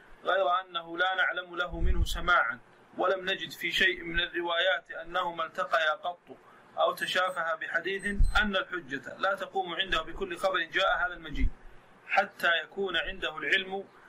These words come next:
بأنهما قد اجتمعا من دهرهما مرة فصاعدا، أو تشافها بالحديث بينهما، أو يرد خبر فيه بيان اجتماعهما وتلاقيهما مرة من دهرهما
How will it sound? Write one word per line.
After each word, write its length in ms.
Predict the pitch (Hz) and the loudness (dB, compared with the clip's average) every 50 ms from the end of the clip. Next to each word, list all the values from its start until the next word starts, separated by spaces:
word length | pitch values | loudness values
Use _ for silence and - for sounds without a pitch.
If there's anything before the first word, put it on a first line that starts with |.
| - - - - - | -20 -20 -8 -2 0
بأنهما 640 | 165 170 180 185 185 185 196 190 180 180 170 165 156 | 4 4 4 4 2 0 -2 0 -2 -2 0 2 2
قد 280 | 156 - - 180 170 | 2 2 0 -2 -2
اجتمعا 680 | 175 170 - - - 190 196 196 185 165 - 165 165 160 160 | -2 -6 -8 -6 -4 -2 2 4 6 6 6 6 4 0 -6
من 160 | 165 160 - | -12 -6 -2
دهرهما 640 | 175 175 165 165 175 202 190 180 175 175 165 160 | 0 0 2 2 0 -2 -2 -4 -4 -2 -2 -2
مرة 520 | 160 165 190 190 190 202 196 196 202 190 190 | 0 0 -2 -2 -2 -4 -4 -4 -2 -2 0
فصاعدا، 520 | - - - 196 175 165 - - 131 - - - - - - - - - - - - - - - - - - - | 0 0 2 2 2 2 2 0 -6 -8 -6 -4 -4 -4 -4 -6 -20 -20 -20 -20 -20 -20 -20 -20 -20 -8 -2 0
أو 160 | 175 190 196 | 0 0 0
تشافها 720 | 190 190 185 - 202 202 190 185 185 185 170 170 170 165 | -2 -6 -4 -2 0 0 0 0 0 -2 -2 -2 -2 -4
بالحديث 540 | 165 170 - - 175 170 185 196 190 - - | -4 -8 -8 -8 -6 -4 -4 -6 -4 0 0
بينهما، 520 | 175 175 175 170 165 160 151 131 127 113 - - - - - - - - - - - 170 | 0 0 0 -2 -4 -8 -10 -12 -14 -14 -16 -20 -20 -20 -20 -20 -20 -20 -20 -8 -2 -2
أو 180 | 170 175 175 | 0 0 0
يرد 340 | 180 190 202 196 190 180 160 | 0 0 0 0 -2 -4 -6
خبر 480 | 160 - - 196 196 185 185 175 170 165 160 - | -6 -4 -2 -2 0 0 0 -2 -2 -6 -4 0
فيه 260 | - 196 196 180 165 - | 0 2 2 2 2 4
بيان 340 | - 170 170 180 190 190 | 4 4 2 2 0 -4
اجتماعهما 760 | 185 - - - - 185 180 180 165 151 170 165 143 135 131 127 - - - - - - - - - - | -4 -6 -6 -6 -4 0 2 2 2 2 2 0 0 2 4 4 2 2 0 -10 -16 -16 -12 -8 -4 0
وتلاقيهما 920 | 165 190 190 - 190 185 180 175 170 - - 180 170 156 160 147 131 120 - - - - - - - - - - 120 | 0 0 2 2 2 2 2 0 0 0 -2 -2 -4 -6 -10 -10 -6 -2 0 0 0 -2 -6 -8 -6 -6 -4 -2 2
مرة 640 | 120 175 190 202 185 170 165 131 - - 190 196 196 - - | 4 6 6 6 4 2 0 0 0 0 -2 -4 -6 -8 -8
من 200 | - 190 190 185 | -8 -8 -4 0
دهرهما 560 | 180 175 - - 170 165 160 147 131 127 | 2 2 2 2 0 -2 -2 -4 -4 -6